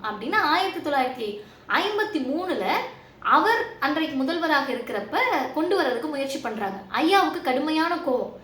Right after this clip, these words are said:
ஏன்னு கேட்டா, "இதுவரை நடந்த திருமணம் செல்லாதுன்றதை தானே நீ சொல்ல வரேன்னு" சொல்லிட்டு, அதுக்கு பிறகு யாருனாலையும் சுயமரியாதை திருமண சட்டத்திற்கு சட்ட அங்கீகாரம் கொடுக்க முடியல. இவ்வளவு சிக்கல்கள் நடந்துகிட்டு இருக்கப்ப,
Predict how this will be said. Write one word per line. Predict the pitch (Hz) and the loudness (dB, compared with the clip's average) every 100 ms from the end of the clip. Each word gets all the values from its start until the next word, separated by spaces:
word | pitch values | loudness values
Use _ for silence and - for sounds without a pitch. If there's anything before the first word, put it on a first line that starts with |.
| - - | -20 -6
ஏன்னு | 269 349 349 | -2 -2 0
கேட்டா, | 269 - 196 208 254 - - - - | -2 -2 0 2 0 -2 -14 -20 -10
"இதுவரை | 240 311 392 381 403 440 | 0 2 4 4 4 4
நடந்த | 359 359 359 | 2 2 0
திருமணம் | 359 339 349 339 330 | 0 -2 -2 -2 0
செல்லாதுன்றதை | 294 330 359 359 339 339 | 0 4 4 4 2 2
தானே | 320 339 | 2 0
நீ | 349 | 0
சொல்ல | 302 262 262 | 0 0 2
வரேன்னு" | 254 233 233 | 2 0 -2
சொல்லிட்டு, | 240 214 202 240 440 508 - - | -6 -8 -6 -4 -4 -6 -16 -4
அதுக்கு | - 330 349 | 2 2 2
பிறகு | 269 339 392 381 415 427 403 285 | -2 2 2 2 2 0 -2 0
யாருனாலையும் | 269 277 320 320 302 320 | 4 4 4 2 2 0
சுயமரியாதை | 320 311 311 294 269 | -2 -2 0 0 -2
திருமண | 269 254 240 | -4 -6 -4
சட்டத்திற்கு | 240 - 269 254 - 370 - - - | -6 -4 -6 -6 -6 -8 -10 -16 -8
சட்ட | 277 262 320 | -4 -2 0
அங்கீகாரம் | 294 285 269 247 254 | 0 0 0 -2 -4
கொடுக்க | 269 285 | -4 -4
முடியல. | 254 220 208 311 480 - - - | -4 -4 0 0 -2 -8 -18 -10
இவ்வளவு | 233 269 370 370 | -2 2 2 2
சிக்கல்கள் | 302 320 - 427 403 330 | 0 -2 0 0 2 2
நடந்துகிட்டு | 269 277 277 247 | 2 0 -2 -6
இருக்கப்ப, | 202 190 202 | -6 -6 -2